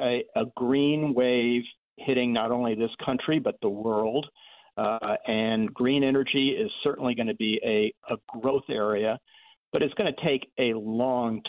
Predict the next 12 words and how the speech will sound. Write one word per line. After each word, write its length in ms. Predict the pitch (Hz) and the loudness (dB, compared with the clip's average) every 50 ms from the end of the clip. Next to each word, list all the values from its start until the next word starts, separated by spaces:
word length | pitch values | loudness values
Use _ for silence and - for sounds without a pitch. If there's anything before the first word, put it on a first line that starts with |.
| - - | -8 -4
time, 520 | 123 120 120 117 110 107 92 90 92 90 - _ - - - - _ | -4 -2 -2 -2 -2 -2 -4 -4 -6 -10 -12 _ -20 -20 -20 -14 _
uh, 200 | - 110 107 104 104 - - - | -4 -2 -2 -2 -4 -6 -6 -4
to 120 | 117 107 | -4 -4
convert 520 | - - 117 101 101 110 135 156 175 165 127 | -4 -4 -4 -4 -2 0 0 0 2 2 0
us 120 | 98 92 - - - - | 0 -2 -4 -10 -8 -4
from 340 | 120 113 110 107 110 120 - - | -2 -2 -2 -2 -4 -6 -8 -10
using 460 | 151 120 131 143 131 123 135 117 - - | -4 0 0 0 2 2 0 -2 -2 -2
fossil 380 | - 120 117 120 - - 110 98 - - | -4 -2 -2 -4 -4 -4 -6 -6 -6 -4
fuel 400 | - 120 117 110 107 104 95 98 - - - | -2 -2 -2 0 -2 -2 -4 -4 -8 -6 -4
to, 320 | 120 107 104 101 98 95 - - - _ _ _ - | -2 -2 -2 -2 -4 -6 -8 -14 -20 _ _ _ -4
uh, 120 | 101 101 98 | -2 -2 -2
using 640 | 90 - 113 113 120 117 107 120 110 104 101 - | -2 -2 0 0 0 0 0 0 -2 -2 -4 -6